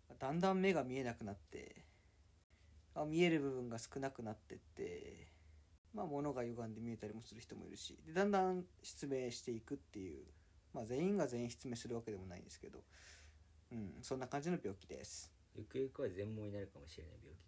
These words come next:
Speaker 2: てことですか？
Speaker 1: そうですね。はい。うん。
Speaker 2: そんな感じですと。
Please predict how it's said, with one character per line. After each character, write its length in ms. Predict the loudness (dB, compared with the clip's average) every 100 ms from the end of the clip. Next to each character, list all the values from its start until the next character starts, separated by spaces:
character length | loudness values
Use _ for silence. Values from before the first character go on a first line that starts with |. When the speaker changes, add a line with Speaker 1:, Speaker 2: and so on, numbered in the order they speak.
| -20
Speaker 2:
て 80 |
こ 60 | -20 -16
と 40 |
で 60 | -6
す 240 | -4 4
か？ 60 | 4
Speaker 1:
そ 60 |
う 20 | 4
で 80 |
す 100 | 0
ね。 300 | -2 -2 -2 -4
は 120 | -4
い。 140 | -4 -14 -20 -20 -20 _
う 40 | -4
ん。 300 | -4 -6 -12 -20 -18
Speaker 2:
そ 80 | -16
ん 20 |
な 60 | -14
感 160 | -12
じ 80 | -14
で 100 | -14
す 80 | -18
と。 120 | -20